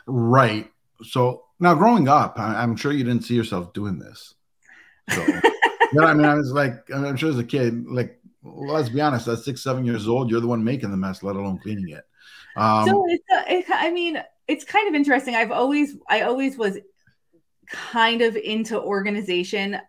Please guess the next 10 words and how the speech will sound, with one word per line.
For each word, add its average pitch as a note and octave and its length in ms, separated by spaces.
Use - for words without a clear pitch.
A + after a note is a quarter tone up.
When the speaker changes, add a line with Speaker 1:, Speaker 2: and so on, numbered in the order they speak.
Speaker 2:
um, F3+ 380
but, F#3 360
and A#3 140
just, D4+ 200
like, G3 200
spaces F#3+ 800
and, E3 240
and E3+ 220
decorating A#3+ 880
and D#3+ 380